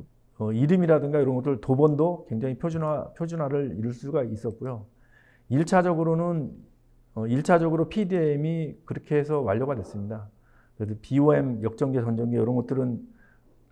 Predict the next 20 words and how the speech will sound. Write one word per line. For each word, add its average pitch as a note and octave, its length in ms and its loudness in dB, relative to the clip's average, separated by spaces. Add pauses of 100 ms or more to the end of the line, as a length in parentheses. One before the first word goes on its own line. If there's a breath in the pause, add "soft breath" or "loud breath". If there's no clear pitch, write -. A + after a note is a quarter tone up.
(360)
원래 C#3 360 8
기능에 D3 500 0
있는 B2+ 260 0
거기 A2 280 -2
때문에 A2 440 -6 (140)
문제가 A2+ 420 -2
된 G2+ 160 -8
게 A#2 80 -6
없었고요. - 380 -10 (2750 soft breath)
그래서 A2 180 -12
데이터는 D#3+ 1040 4 (2250)
이제 A2+ 140 -6
피디엠 G3+ 320 6
일 C#3 120 4
차 D#3+ 140 4
할 D3 160 6
때는 C#3+ 260 -2
설계 G3 320 4
변경, D#3+ 640 0
어, A2+ 400 -2